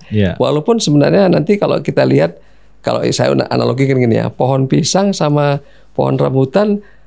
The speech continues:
Speaker 2: apa samanya? Sama-sama pohon.
Speaker 1: Ya.
Speaker 2: Tapi dia sudah beda, gitu, ya, ordonya sudah
Speaker 1: Hmm.
Speaker 2: beda, ini kira-kira begitu.
Speaker 1: Hmm.
Speaker 2: Nah, jadi demikian juga yang kemudian membedakan. Nah, eh, kaitannya dengan menjadi magnet bagi peradaban yang lain jelas, karena begini,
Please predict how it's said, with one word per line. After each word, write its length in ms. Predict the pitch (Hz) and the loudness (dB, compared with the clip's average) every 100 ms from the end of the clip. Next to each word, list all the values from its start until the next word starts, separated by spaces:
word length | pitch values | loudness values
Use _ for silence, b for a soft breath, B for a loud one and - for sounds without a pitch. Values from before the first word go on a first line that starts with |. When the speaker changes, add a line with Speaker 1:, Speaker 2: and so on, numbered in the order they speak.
| B | B
Speaker 2:
apa 220 | 165 170 | -6 -2
samanya? 420 | - 190 180 180 160 | -2 0 2 2 2
Sama-sama 400 | 120 120 120 127 | 0 -2 0 0
pohon. 480 | 156 135 120 113 | 0 0 -2 -2
Speaker 1:
Ya. 400 | 110 104 90 - | 0 0 0 -4
Speaker 2:
Tapi 320 | - 151 226 240 | -4 -2 2 2
dia 80 | |
sudah 240 | 240 147 135 | 2 2 2
beda, 560 | 131 123 127 135 156 165 | 2 2 2 2 2 2
gitu, 220 | 135 151 | 0 0
ya, 100 | - | 0
ordonya 760 | 135 123 120 127 127 131 131 | 0 0 0 2 4 2 2
sudah 260 | 120 117 113 | 2 2 2
Speaker 1:
Hmm. 40 | |
Speaker 2:
beda, 200 | 120 117 | 2 0
ini 240 | 120 120 117 | 2 2 0
kira-kira 380 | 117 110 104 104 | 0 -2 -2 -2
begitu. 420 | 104 104 95 - - - | -2 -2 -6 -10 -14 -6
Speaker 1:
Hmm. 300 | 107 98 92 | -2 0 0
Speaker 2:
Nah, 160 | 104 | 0
jadi 160 | 107 131 | 0 2
demikian 380 | 143 135 139 127 | 2 2 0 -2
juga 260 | 123 147 | 0 0
yang 160 | - 131 | 0 0
kemudian 440 | 123 120 127 143 - b b - | 0 0 0 -2 -8 b b -4
membedakan. 600 | 117 117 117 110 107 104 | 0 2 0 -2 -2 0
Nah, 160 | 104 104 b b b b b - | -2 -4 b b b b b -6
eh, 500 | 147 151 147 147 143 - - 151 | 0 2 4 4 2 -2 -8 -8
kaitannya 480 | - 160 - 180 208 | -4 -2 0 2 2
dengan 240 | 175 - 156 160 147 - | 2 2 0 -4 -8 -4
menjadi 360 | 135 135 139 | 0 2 2
magnet 440 | 143 151 - 170 - | 2 0 -2 -4 -2
bagi 400 | 127 123 120 123 | -2 0 2 0
peradaban 460 | 127 123 123 123 127 | 0 0 2 2 2
yang 140 | 127 | 2
lain 200 | 127 139 | 2 2
jelas, 340 | 139 202 165 151 | 2 2 2 0
karena 220 | 151 196 | 0 0
begini, 400 | 190 185 131 | 2 2 0